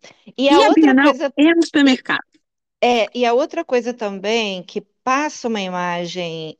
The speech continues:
Speaker 1: é, que não é verdadeira, isso a gente tem que falar, é a coisa do que lá você vai encontrar livros com preço em conta. Não vai.
Speaker 2: Não
Speaker 1: Quer dizer,
Speaker 2: vai, não, não
Speaker 1: tem,
Speaker 2: vai.
Speaker 1: tem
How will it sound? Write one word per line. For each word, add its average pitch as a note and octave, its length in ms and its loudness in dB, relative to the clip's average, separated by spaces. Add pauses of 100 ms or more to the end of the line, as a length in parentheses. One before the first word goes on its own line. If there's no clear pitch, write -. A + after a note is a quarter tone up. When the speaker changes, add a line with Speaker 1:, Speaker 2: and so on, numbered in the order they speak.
Speaker 1:
é, E3 600 -4 (140)
que - 80 -4
não A3 240 0
é F#3 100 0
verdadeira, E3+ 680 -2
isso F#3 320 -6
a - 20 -8
gente E3 280 -14
tem E3+ 120 -10
que - 80 -20
falar, F#3 500 -4 (540)
é A#3 200 4
a B3+ 80 0
coisa B3 640 -2
do G#3 200 -10
que B3 540 -8
lá A3+ 400 0
você C4 280 -8
vai B3 160 -6
encontrar A#3 640 -6
livros A3 380 -8
com A3 160 -14
preço G#3 360 -8
em G#3+ 80 -12
conta. D3 540 -12
Não B3 300 -6
vai. F#3+ 340 -2 (140)
Speaker 2:
Não C#4 100 0
Speaker 1:
Quer C#4+ 120 2
dizer, A#3+ 80 -4
Speaker 2:
vai, G#3+ 380 -4
não, A#3 260 0
não - 0 -
Speaker 1:
tem, C#4+ 260 2
Speaker 2:
vai. A3+ 160 -6
Speaker 1:
tem D#4 400 -2